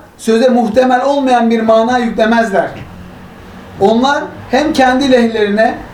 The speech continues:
hem de aleyhlerine olanı zikrederler. Hak apaçık belli olduktan sonra hakka dönerler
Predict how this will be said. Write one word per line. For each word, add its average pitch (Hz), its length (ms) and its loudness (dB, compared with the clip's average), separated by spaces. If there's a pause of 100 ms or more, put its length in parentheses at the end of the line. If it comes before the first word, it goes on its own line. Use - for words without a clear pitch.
(120)
hem 254 220 2
de 277 60 2
aleyhlerine 233 580 2
olanı 226 280 0
zikrederler. 185 640 -2 (1700)
Hak 269 360 0 (260)
apaçık 226 560 0
belli 214 220 4
olduktan 220 460 2
sonra 208 280 0
hakka 233 260 0
dönerler 277 520 2